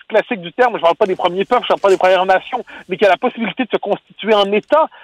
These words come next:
euh, la, la diversité, la trace de diversité du monde en Amérique du Nord, c'est en bonne partie la nation québécoise. Mais ça, c'est de trop. Donc,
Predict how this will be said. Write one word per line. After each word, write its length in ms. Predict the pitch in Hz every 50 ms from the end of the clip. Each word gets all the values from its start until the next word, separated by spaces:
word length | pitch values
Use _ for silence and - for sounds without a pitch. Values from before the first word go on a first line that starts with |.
| - - - - 190
euh, 200 | 185 180 175 180 185 185
la, 160 | 196 202 202 180
la 120 | 202 196
diversité, 720 | 170 156 175 214 240 - - - - _ 277 302 320 277
la 160 | 196 175 -
trace 300 | - - - 269 285 247
de 80 | 180 165
diversité 420 | 143 147 160 - - - - 214
du 100 | 156 151
monde 200 | 170 214 254 240
en 60 | 185
Amérique 340 | 160 156 151 151 143 165 151
du 40 | 143
Nord, 240 | 170 208 247 226 - -
c'est 80 | - 196
en 60 | 165
bonne 160 | 170 220 220
partie 240 | 196 196 - - -
la 100 | 233 202
nation 300 | 170 160 151 - 196 175
québécoise. 500 | - 175 160 147 - - 160 151 147 147 - _ _ - - _ _
Mais 120 | 143 156 156 - - -
ça, 160 | 254 285 311 - - -
c'est 100 | 262 247
de 80 | 202 170
trop. 300 | - - - 175 220 254 - - - - -
Donc, 260 | - 147 196 208 208